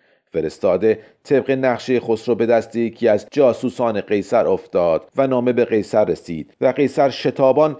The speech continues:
سپاهش را برداشته و عقب نشینی کرد. آنچه یقینی به نظر می‌رسد آن است که قیصر بعد از گرفتن گرجستان و ارمنستان و آمیدا و حران و نصیبین به شرق آسیای صغیر منتقل شد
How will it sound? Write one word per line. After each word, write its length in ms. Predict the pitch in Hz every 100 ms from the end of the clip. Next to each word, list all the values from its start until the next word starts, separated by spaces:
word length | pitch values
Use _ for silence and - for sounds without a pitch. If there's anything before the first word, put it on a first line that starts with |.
| - _
سپاهش 600 | - 151 143 127 107 117
را 100 | 98
برداشته 640 | 120 98 87 90 - 95
و 60 | 87
عقب 320 | - 90 87 80
نشینی 360 | 76 80 78
کرد. 300 | 67 - - _ _ _ _ _ _ _ _ _ _ _ _ -
آنچه 280 | 214 202
یقینی 600 | 202 196 160 175 185 208 -
به 100 | -
نظر 340 | 131 120 120 113
می‌رسد 400 | 113 110 156 156 165
آن 180 | 156
است 240 | 123 101 -
که 80 | 131
قیصر 420 | 151 143 190 185
بعد 280 | - 143 139
از 180 | 131
گرفتن 480 | - 139 127 143 131 123
گرجستان 600 | 131 120 131 120 131 127
و 40 | 123
ارمنستان 640 | 131 123 123 120 - 120
و 40 | 117
آمیدا 680 | - 131 123 127 170 170 - _ 113
و 100 | 143
حران 500 | 117 143 151 175 143
و 60 |
نصیبین 800 | 101 98 87 - 92 127 135 135 131 -
به 100 | 165
شرق 540 | - 185 165 147 143
آسیای 500 | 120 107 - 117 104
صغیر 580 | 101 - 113 98 135 143
منتقل 520 | 127 101 101 90 87
شد 240 | 76 78